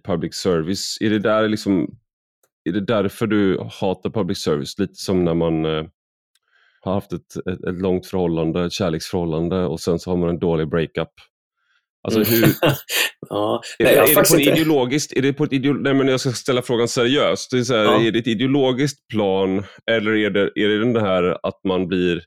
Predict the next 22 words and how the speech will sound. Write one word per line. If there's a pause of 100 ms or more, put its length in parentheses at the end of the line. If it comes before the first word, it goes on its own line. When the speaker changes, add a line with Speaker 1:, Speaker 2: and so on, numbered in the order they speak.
(540)
Speaker 1:
när,
när
man
har (140)
liksom
nio
miljarder
i
budget,
när
man
har
ett
public (120)
service
som
är
och (500)
finansierat
via
skattesedeln
numera,